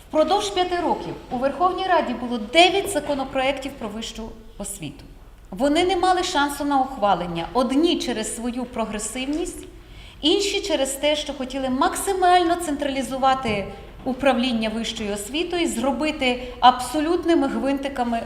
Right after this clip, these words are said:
всю аква-, академічну спільноту. Ви пам'ятаєте тоді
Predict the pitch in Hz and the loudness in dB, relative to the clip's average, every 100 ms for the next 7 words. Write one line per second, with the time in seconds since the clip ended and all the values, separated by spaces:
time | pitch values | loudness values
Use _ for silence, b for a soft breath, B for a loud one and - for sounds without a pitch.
0 | - - 277 247 247 220 - 220 220 208 | -8 -6 0 0 0 -6 -2 -4 -4 -4
1 | 208 208 196 180 - 170 156 139 - 220 | -4 -4 -8 -8 -6 -6 -6 -8 -8 -4
2 | 247 254 269 339 339 277 254 220 247 226 | 0 0 6 6 6 2 -4 -4 -2 -2